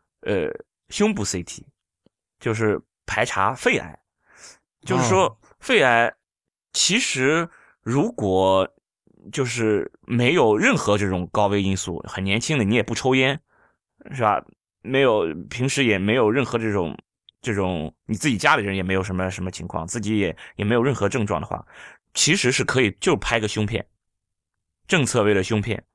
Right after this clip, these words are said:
Speaker 1: 是可以的。但是就在这种肺癌的这种筛查上面，如果有高危的话，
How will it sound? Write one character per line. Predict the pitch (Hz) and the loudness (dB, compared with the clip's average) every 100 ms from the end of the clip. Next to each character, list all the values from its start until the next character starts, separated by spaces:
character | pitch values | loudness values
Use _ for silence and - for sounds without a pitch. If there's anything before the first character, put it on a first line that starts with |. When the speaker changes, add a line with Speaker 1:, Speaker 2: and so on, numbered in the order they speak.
| _ - | _ -6
Speaker 1:
是 | 156 | -4
可 | - 113 | 0 -2
以 | 95 | -2
的。 | 71 65 _ - - _ | -6 -12 _ -20 -20 _
但 | 240 160 | 2 2
是 | - 143 113 85 - _ _ _ _ _ - | 0 0 2 0 -2 _ _ _ _ _ -2
就 | 214 160 | 2 2
在 | 196 135 | 4 2
这 | 110 147 | 2 0
种 | 110 95 - | 0 -2 -6
肺 | - 202 | -2 2
癌 | 107 | 2
的 | 120 | 2
这 | 156 | 0
种 | 110 | 0
筛 | - 185 | 0 0
查 | - - | 0 -4
上 | 104 101 | -2 -2
面， | 92 71 | -2 -2
如 | 113 175 | -2 0
果 | 117 | 2
有 | 113 98 85 | 2 0 0
高 | 165 | 0
危 | 165 160 | 2 2
的 | 117 | 0
话， | 113 87 | 0 -4